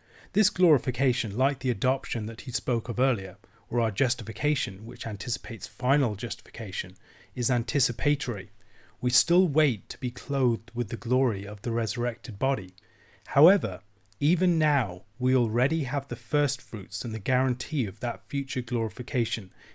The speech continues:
in the gift of the Holy Spirit. This isn't just an irresistible divine purpose, though. When everything is seen,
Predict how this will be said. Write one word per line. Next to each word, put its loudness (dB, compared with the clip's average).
in -2
the 0
gift -2
of -8
the -8
Holy -2
Spirit. -4
This 4
isn't 2
just 0
an -4
irresistible 0
divine -2
purpose, 0
though. -8
When -2
everything 2
is 2
seen, 0